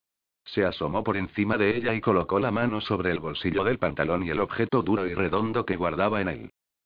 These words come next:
Todavía guardaba la piedra que había cogido de Jack primera cima. Cada vez trataba con más respeto a los objetos inanimados, haciéndose amiga o enemiga de todo lo que Jack tocaba.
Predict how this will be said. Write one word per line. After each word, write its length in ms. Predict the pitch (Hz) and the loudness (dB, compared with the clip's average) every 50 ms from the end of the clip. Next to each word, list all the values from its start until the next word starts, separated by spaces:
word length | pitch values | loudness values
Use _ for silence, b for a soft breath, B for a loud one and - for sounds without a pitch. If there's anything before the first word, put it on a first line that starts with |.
| _ _ _ | _ _ _
Todavía 420 | 110 110 101 104 107 131 147 139 | 0 2 2 2 2 2 0 0
guardaba 500 | 87 87 87 80 76 87 107 113 117 110 | 0 0 -2 -2 0 0 2 2 2 0
la 120 | 110 107 - | -2 0 2
piedra 320 | 92 101 104 110 104 101 | 2 4 4 4 2 2
que 140 | - 120 98 | 2 0 0
había 280 | 85 98 107 104 95 | 2 2 2 2 2
cogido 400 | - 95 - - 135 135 110 98 | 0 -2 -2 -2 -2 0 0 0
de 100 | 82 82 | 0 0
Jack 220 | - - 104 98 - | -2 0 -2 0 2
primera 380 | 92 85 82 95 107 113 113 | 2 2 2 2 2 2 2
cima. 340 | - - 110 82 71 60 50 - _ _ _ _ _ _ _ _ _ _ | 2 0 -2 -4 -4 -8 -14 -16 _ _ _ _ _ _ _ _ _ _
Cada 240 | - 98 82 87 87 | -2 0 0 2 4
vez 180 | 107 135 127 | 4 2 4
trataba 440 | - 98 90 87 - 123 117 120 117 | 4 2 2 4 4 2 2 2 2
con 200 | - 107 87 85 | 0 0 -2 0
más 220 | 87 87 82 82 90 | -2 -4 -4 -4 -4
respeto 400 | 104 98 - - 139 - 90 82 | -4 -4 0 0 0 2 2 0
a 60 | 80 | 0
los 160 | 80 78 90 | 0 -2 -4
objetos 440 | 82 - - 117 113 - 101 85 - | -6 -2 -2 -2 -2 0 -2 -2 0
inanimados, 840 | 104 95 92 87 82 76 82 90 104 104 107 107 101 - - - _ _ | 0 0 0 0 0 -2 -2 -2 0 2 0 0 -2 -4 -8 -14 _ _
haciéndose 640 | 95 98 - - 117 113 101 87 110 104 - 107 90 | -2 -2 0 2 2 2 4 2 0 -2 0 0 0
amiga 320 | 80 76 90 95 95 95 92 | 0 -2 -4 -2 -2 -2 0
o 100 | 90 87 | 0 -2
enemiga 440 | 80 82 80 87 104 113 104 110 95 | -2 -2 -2 -2 -2 0 -2 -2 -2
de 120 | 101 95 | -2 0
todo 280 | - 120 123 117 120 107 | 2 2 2 2 2 0
lo 100 | 98 85 | 0 0
que 140 | - 87 - | -2 -4 -2
Jack 160 | - 104 101 | 0 -2 0
tocaba. 420 | - 98 87 - 95 78 - 55 | 0 0 2 2 0 0 0 -6